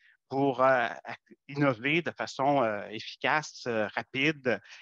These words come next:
et, euh, et, euh, et peu coûteuse ou moins coûteuse que les façons traditionnelles. Alors, si vous permettez, je vais vous, euh, présenter un petit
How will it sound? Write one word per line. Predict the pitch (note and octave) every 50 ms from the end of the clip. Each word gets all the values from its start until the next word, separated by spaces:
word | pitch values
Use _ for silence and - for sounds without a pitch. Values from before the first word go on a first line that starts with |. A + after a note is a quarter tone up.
| - _ _ -
et, | C3 C3+ C3 C3+ C#3 C#3 C#3 -
euh, | B2+ A#2+ A2+ A2 A2 G#2+ G#2+ G#2 G2+ - -
et, | - A2 G#2+ G#2 G#2 F#2+ G2 G2+
euh, | G2 F#2+ F#2+ G2 - _ _ _ _ _ _
et | - A2 A2+
peu | - - E3 D#3
coûteuse | - D3 C3 - C#3+ C#3+ D3 B2+ A2 G#2+ -
ou | G#2+ A2+
moins | A#2 A#2+ C#3 D3+ F3+ E3 C3
coûteuse | - - A#2+ - D3 D#3 E3 D#3 C3+ -
que | - -
les | C3+ C3 A#2+ A2
façons | - A2+ - D#3 D3+
traditionnelles. | - - A#2 G#2+ - - - - G#2 G2 G2+ F2+ G2 A2+ _ _ _ _ _ _ -
Alors, | C3+ C3+ C#3 B2+ B2+ - _ - _ _ _
si | - - -
vous | D#3 C3
permettez, | - F3 E3 D3+ D#3+ D3+ - G#3 G#3
je | F3 D3+ D3+
vais | C#3 A2+
vous, | A#2+ C3 C3 B2+ C3
euh, | A#2+ A2+ G2+ -
présenter | - - D#3 C#3 D3+ D3 A#2+ G#2+ - D#3+ D#3+ D#3 C#3+
un | B2 A2+
petit | G#2 _ - -